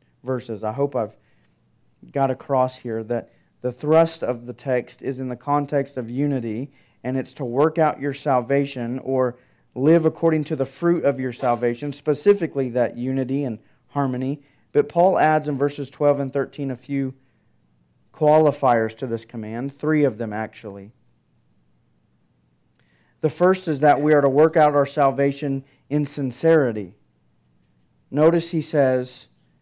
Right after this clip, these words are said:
"As you have always obeyed, so you should now, not only as in my presence, but much more in my absence."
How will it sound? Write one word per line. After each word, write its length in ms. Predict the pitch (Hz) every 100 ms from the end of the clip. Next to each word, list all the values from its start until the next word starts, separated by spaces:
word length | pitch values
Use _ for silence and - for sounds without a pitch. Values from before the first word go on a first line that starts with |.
| _ _ _ _ _
"As 340 | 147 170 190 196
you 120 | 190
have 220 | 165 156
always 580 | - 165 196 175 151 131
obeyed, 640 | 131 120 120 104 107 160 - _ _ _ _ _ _ _ _ _ _ _ _
so 200 | _ 147
you 180 | 143 143
should 300 | 135 151 120
now, 520 | 139 143 113 104 135 _ _ _ _ _ _ -
not 240 | 156 156 -
only 400 | 180 220 220 202
as 140 | 170
in 100 | 185
my 160 | 175 156
presence, 560 | - 190 170 147 160
but 160 | - 131
much 340 | 151 180 -
more 340 | 160 151 151 147
in 300 | 143 143 143
my 380 | 135 127 127 - _ _ _ _ _ -
absence." 840 | 131 123 117 - 95 - _ _